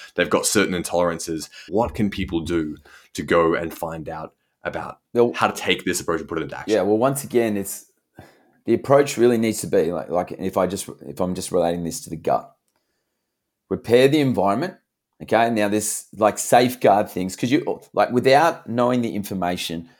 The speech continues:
Speaker 2: you always gonna wanna go more safeguard. Okay,
Speaker 1: Sure.
Speaker 2: and so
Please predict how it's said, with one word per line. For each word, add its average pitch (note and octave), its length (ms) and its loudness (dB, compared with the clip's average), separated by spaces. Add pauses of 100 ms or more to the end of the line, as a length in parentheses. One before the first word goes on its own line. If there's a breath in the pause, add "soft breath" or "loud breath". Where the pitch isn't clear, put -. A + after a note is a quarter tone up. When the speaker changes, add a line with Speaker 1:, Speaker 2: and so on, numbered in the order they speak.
(200 soft breath)
Speaker 2:
you G#2+ 180 0
always A2 560 4
gonna F#2 240 -4
wanna F#2 220 -6
go E2+ 240 0
more F2 240 -6
safeguard. D2+ 640 -4 (1040)
Okay, - 60 -12
Speaker 1:
Sure. G#2+ 260 2 (100)
Speaker 2:
and G2+ 140 -4
so G2 320 4